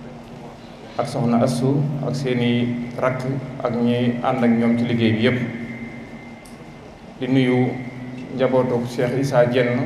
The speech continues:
radiyallahu ta'ala anhu di teew ci jataay bi nga xam ne ñoom lañ ko duppee.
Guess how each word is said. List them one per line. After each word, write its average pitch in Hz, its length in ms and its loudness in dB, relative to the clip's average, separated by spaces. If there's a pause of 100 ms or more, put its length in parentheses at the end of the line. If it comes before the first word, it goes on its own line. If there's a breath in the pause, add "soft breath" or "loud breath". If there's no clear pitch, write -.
(440)
radiyallahu 117 580 4
ta'ala 120 460 4
anhu 110 180 0 (420)
di 113 120 -2
teew 123 220 2
ci 120 100 -4
jataay 123 400 4
bi 120 240 2 (500)
nga 117 80 -2
xam 120 180 0
ne 117 80 6
ñoom 117 200 4
lañ 110 160 4
ko 113 60 -2
duppee. 117 340 0